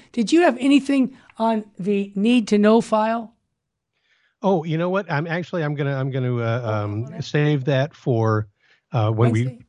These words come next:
Speaker 2: we talk about these topics that you brought
Speaker 1: Oh,
Speaker 2: back,
Speaker 1: good,
Speaker 2: because
Speaker 1: good,
Speaker 2: I think
Speaker 1: good.
Speaker 2: it's gonna tie in. Also, yeah, I just want to, uh,
Speaker 1: Sure.
Speaker 2: to, uh, say thanks for, for bringing up the, uh, the new catechetical stuff for children. It's gonna be,
Speaker 1: Oh, yeah.
Speaker 2: uh, a game changer, I hope,
Speaker 1: I
Speaker 2: for,
Speaker 1: hope so.
Speaker 2: for a lot of people.
Speaker 1: Oh, yeah. Well, you,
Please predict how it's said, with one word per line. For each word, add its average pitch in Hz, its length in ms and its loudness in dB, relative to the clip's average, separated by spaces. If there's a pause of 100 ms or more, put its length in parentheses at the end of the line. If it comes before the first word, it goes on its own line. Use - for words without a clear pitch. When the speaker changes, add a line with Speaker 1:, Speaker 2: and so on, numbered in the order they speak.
(280)
Speaker 2:
we 180 100 -10
talk 139 300 2
about 123 220 -2
these 113 220 -6
topics 135 380 -2
that 139 100 -14
you 110 80 -10
brought 104 200 -6
Speaker 1:
Oh, 294 180 6
Speaker 2:
back, 208 100 -2
Speaker 1:
good, 262 240 4
Speaker 2:
because 240 140 4
Speaker 1:
good, - 20 2
Speaker 2:
I 226 120 0
think 208 120 2
Speaker 1:
good. - 40 2
Speaker 2:
it's 107 60 -4
gonna 117 180 0
tie 120 240 -2
in. 117 120 0
Also, 175 400 -2 (300)
yeah, 170 180 -2
I 151 80 -2
just 151 180 -10
want 156 140 -4
to, 135 120 -4
uh, 120 200 -4 (320)
Speaker 1:
Sure. 320 220 -10
Speaker 2:
to, 135 480 -4
uh, 110 340 -4 (260)
say 147 220 0
thanks 160 320 0
for, 131 280 -2
for 139 140 -4
bringing 131 360 0
up 123 220 -2
the, 117 260 0
uh, 117 160 0
the 113 100 -2
new 123 200 2
catechetical 123 680 0
stuff 120 260 0
for 123 100 -2
children. 117 400 0
It's 117 180 -2
gonna 131 220 0
be, 131 320 0 (200)
Speaker 1:
Oh, 156 40 -18 (180)
yeah. 143 60 2
Speaker 2:
uh, 120 720 2
a 120 40 -2
game 151 240 2
changer, 107 360 0
I 95 40 -4
hope, 143 320 0
Speaker 1:
I 180 120 -4
Speaker 2:
for, 160 60 -6
Speaker 1:
hope 165 100 -8
so. 123 60 -16
Speaker 2:
for 123 180 -10
a 117 80 -6
lot 131 100 -2
of 113 80 -6
people. 117 280 -12
Speaker 1:
Oh, 196 180 4
yeah. 160 180 -4
Well, 185 160 -2
you, 208 200 -2